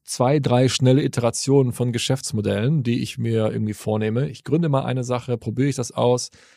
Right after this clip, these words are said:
Wenn's nach anderthalb Jahren nicht so richtig fliegt, mache ich das nächste. Wenn das nicht richtig fliegt, mache ich das nächste.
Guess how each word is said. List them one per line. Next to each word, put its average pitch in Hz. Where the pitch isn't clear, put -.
Wenn's 120
nach 123
anderthalb 123
Jahren 120
nicht 127
so 123
richtig 127
fliegt, -
mache 120
ich 117
das 117
nächste. 123
Wenn 113
das 120
nicht 117
richtig 110
fliegt, 123
mache 117
ich -
das 110
nächste. 123